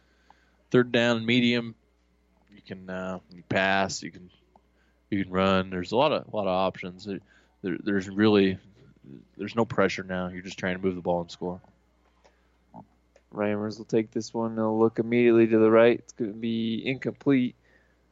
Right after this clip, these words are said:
Speaker 2: Ball was intended there for Preston Thompson. And so now fourth down and four.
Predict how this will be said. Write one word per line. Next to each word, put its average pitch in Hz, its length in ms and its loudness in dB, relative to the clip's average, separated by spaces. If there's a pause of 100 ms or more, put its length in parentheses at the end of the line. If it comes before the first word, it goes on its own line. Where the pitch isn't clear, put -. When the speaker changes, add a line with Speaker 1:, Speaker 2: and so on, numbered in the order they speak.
(120)
Speaker 2:
Ball 117 220 4
was 113 220 -6
intended 123 520 -4
there 123 220 4
for 117 160 -8
Preston 120 480 -4
Thompson. 180 540 -2 (880)
And - 100 -18
so 107 140 -8
now 104 260 -4
fourth 139 220 -2
down 113 200 2
and 104 120 -8
four. 117 360 -2